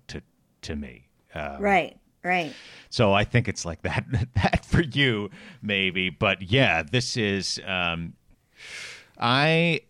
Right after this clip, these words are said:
Speaker 1: have been watching a lot of Price is Right, uh, these last few months, uh, thinking of Bob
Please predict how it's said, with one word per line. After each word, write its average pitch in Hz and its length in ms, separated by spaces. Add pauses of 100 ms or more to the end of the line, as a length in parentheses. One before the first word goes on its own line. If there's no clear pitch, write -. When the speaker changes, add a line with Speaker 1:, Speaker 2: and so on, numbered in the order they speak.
(580)
Speaker 1:
have 117 160
been 110 140
watching 123 320
a 123 60
lot 127 180
of 113 60
Price 127 280
is 95 180
Right, 113 580
uh, 104 220
these 98 240
last 107 280
few 107 540
months, 104 580
uh, 95 260
thinking 120 380
of 104 120
Bob 110 500